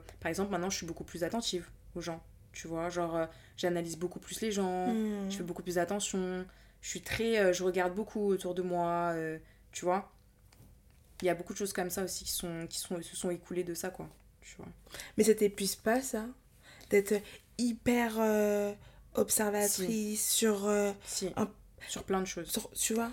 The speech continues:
Speaker 1: Ouais.
Speaker 2: Parce que je, je me dis mentalement, ça doit jouer
Speaker 1: Ouais,
Speaker 2: quand même.
Speaker 1: c'est, ouais, c'est, c'est un peu épuisant des fois. C'est, enfin, que ce soit sur les gens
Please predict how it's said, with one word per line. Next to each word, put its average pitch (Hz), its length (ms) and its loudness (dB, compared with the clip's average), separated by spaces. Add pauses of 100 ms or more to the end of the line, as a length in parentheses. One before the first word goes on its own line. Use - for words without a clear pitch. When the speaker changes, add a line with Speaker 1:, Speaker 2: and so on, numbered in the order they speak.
Speaker 1:
Ouais. 175 160 -2
Speaker 2:
Parce - 140 0
que 254 80 8
je, 226 80 2 (160)
je 202 140 -4
me 214 60 4
dis 220 120 2
mentalement, 220 580 2
ça - 140 0
doit 196 160 4
jouer 214 300 8
Speaker 1:
Ouais, 202 120 6
Speaker 2:
quand 214 100 6
même. 196 200 4
Speaker 1:
c'est, 170 280 0
ouais, 196 140 2
c'est, 180 240 0
c'est 165 140 -4
un 160 80 -4
peu 170 120 -4
épuisant 185 360 -4
des 165 80 -8
fois. - 160 -14 (800)
C'est, 165 500 -2
enfin, 180 140 -2
que 190 120 -4
ce 196 120 0
soit 208 180 4
sur 202 220 0
les 185 160 8
gens 214 400 2